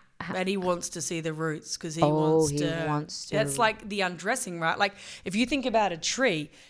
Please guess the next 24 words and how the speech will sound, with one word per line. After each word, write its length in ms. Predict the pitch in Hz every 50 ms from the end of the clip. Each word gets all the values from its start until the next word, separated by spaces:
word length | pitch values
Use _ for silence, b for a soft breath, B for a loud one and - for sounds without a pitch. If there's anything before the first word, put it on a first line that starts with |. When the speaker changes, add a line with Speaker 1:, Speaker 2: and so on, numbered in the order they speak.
| B B B
Speaker 2:
it's 240 | 196 185 226 - 277
out 220 | 240 240 226 214
there 320 | 233 226 240 277 330 359 - B B B
showing 400 | B - - 240 214 202 208 208
everything 380 | 202 202 226 226 - 233 220 220
for 160 | 214 220 214
glory, 400 | 170 - 185 214 226 240 220 185
but 240 | 165 - 185 - -
the 80 | 185 170
dirt 520 | 151 - - 208 220 254 254 214 247 -
is 160 | - 190 165 180
like 240 | 185 180 180 185
the 180 | 175 180 - - -
undergarments 1000 | 156 180 196 202 185 180 165 160 156 143 139 147 147 139 - - - - - - -
and 140 | 170 170 175
Speaker 1:
It's 40 | 170
Speaker 2:
the 60 | 175
Speaker 1:
like 100 | 143 165 170
its 20 |
Speaker 2:
roots 240 | 220 262 269 226 196 156
are 240 | 139 139 170 165
the 120 | 165 165 160
Speaker 1:
genitals. 100 | 139 135
Speaker 2:
genitals. 680 | 135 143 170 165 - - - 147 147 147 - - -